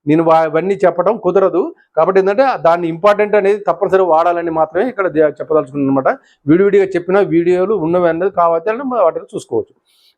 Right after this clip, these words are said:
అయితే ఏంటంటే ఇప్పుడు మనకు పొటాష్ అనేది దాంట్లో తప్పనిసరి కావాలి. ఇంకోటి ఏంటంటే ఈ బోరాన్ అనేది ఏదైతే ఉందో, మనం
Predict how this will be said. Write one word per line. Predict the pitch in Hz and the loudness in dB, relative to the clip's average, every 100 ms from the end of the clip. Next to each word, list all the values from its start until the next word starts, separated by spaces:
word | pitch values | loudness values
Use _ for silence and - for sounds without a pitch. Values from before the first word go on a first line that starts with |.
| _ | _
అయితే | 151 180 | -2 0
ఏంటంటే | 220 214 220 | 2 2 0
ఇప్పుడు | 220 320 392 - _ _ _ _ _ _ _ _ _ _ | 0 0 -2 -6 _ _ _ _ _ _ _ _ _ _
మనకు | 156 196 175 | -2 -2 0
పొటాష్ | 160 185 226 220 | 0 2 2 0
అనేది | 220 214 277 | 0 -2 -2
దాంట్లో | 220 160 170 220 262 | 0 0 0 -2 -2
తప్పనిసరి | 151 - 160 180 226 - | -2 -2 0 0 0 0
కావాలి. | 147 135 127 120 127 120 110 _ _ | 0 2 0 0 -2 -2 -6 _ _
ఇంకోటి | 165 190 214 | 0 2 2
ఏంటంటే | 214 202 202 202 208 - _ - | 2 0 0 0 -4 -12 _ -4
ఈ | 180 | -2
బోరాన్ | 190 131 170 220 247 | 0 2 4 4 0
అనేది | 247 233 226 | -2 -2 0
ఏదైతే | 208 202 196 | 0 0 0
ఉందో, | 196 196 240 | 0 2 0
మనం | 220 247 | 0 -2